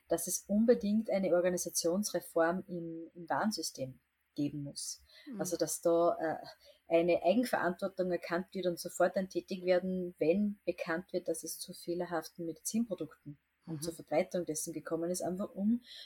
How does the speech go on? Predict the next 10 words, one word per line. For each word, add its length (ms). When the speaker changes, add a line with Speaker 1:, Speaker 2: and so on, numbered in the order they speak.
Speaker 1:
schlussendlich 560
den, 480
äh, 640
die, 160
die 220
betroffenen 480
Frauen 480
zu, 480
zu 120
schützen. 540